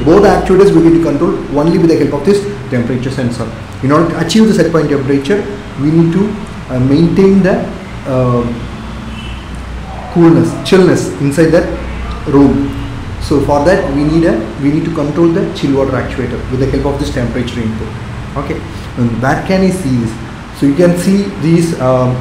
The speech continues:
temperature sensors mostly in malls, multi-storage buildings,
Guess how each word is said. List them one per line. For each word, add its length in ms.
temperature 480
sensors 480
mostly 340
in 160
malls, 500
multi-storage 760
buildings, 500